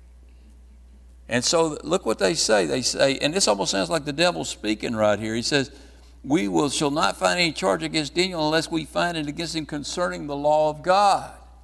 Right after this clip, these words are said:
So you see the devil's second line of attack? If he can't get you to compromise morally, and again, as I say, I think he can get most Christians to compromise morally. That's, I'm,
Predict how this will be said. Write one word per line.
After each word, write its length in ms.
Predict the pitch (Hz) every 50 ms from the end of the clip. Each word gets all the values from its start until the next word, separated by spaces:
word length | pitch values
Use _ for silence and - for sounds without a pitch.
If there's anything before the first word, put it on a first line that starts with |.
| - - - - - - - - - - - - - -
So 100 | - 151
you 160 | 151 147 139
see 200 | - - 196 196
the 120 | 180 165 131
devil's 480 | 127 165 175 180 175 175 156 123 -
second 640 | - - - - - 175 170 175 - - 214 - -
line 300 | 185 185 190 196 202 202
of 80 | 202 202
attack? 720 | 202 - - 208 202 208 208 - - - - - - - - - - - - - - - - - - - - - - -
If 100 | 151 151
he 80 | 165 151
can't 320 | 156 196 214 226 226 214
get 180 | 226 202 - -
you 60 | 185
to 80 | 170
compromise 880 | 156 - 190 190 202 214 208 202 180 190 165 165 160 160 156 151 131 151 -
morally, 800 | 151 147 151 170 190 226 240 233 185 135 113 104 104 117 120 - -
and 120 | 120 120
again, 320 | 123 127 131 151 151 143 135
as 140 | 131 123 139
I 120 | 123 120
say, 300 | - - 160 160 160 143
I 100 | 127 135
think 200 | - 147 139 127
he 120 | 143 143
can 280 | 127 - - - 135 123
get 140 | 139 143 120
most 280 | 127 143 165 156 -
Christians 400 | - 165 170 160 - - 113 107
to 80 | 123 117
compromise 560 | - 123 123 123 131 131 131 139 143 143 139
morally. 420 | 147 156 180 202 - - - 95 95
That's, 220 | 113 120 - -
I'm, 180 | - 123 131